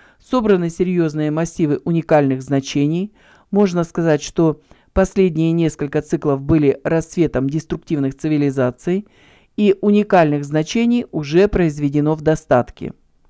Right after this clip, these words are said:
Все эти наработки сохранены, пройдут первичную обработку, систематизацию – и будут потом предоставлены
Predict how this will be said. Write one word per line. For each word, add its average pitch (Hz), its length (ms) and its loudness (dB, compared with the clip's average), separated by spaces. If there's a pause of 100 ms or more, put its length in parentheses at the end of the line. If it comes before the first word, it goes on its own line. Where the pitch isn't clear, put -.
(420)
Все 247 420 0
эти 214 380 4
наработки 180 680 2
сохранены, 147 720 -2 (480)
пройдут 190 460 2
первичную 175 500 -2
обработку, 147 680 -4 (320)
систематизацию – 160 1300 0 (220)
и 185 120 -2
будут 165 340 0
потом 190 500 0 (340)
предоставлены 190 1000 0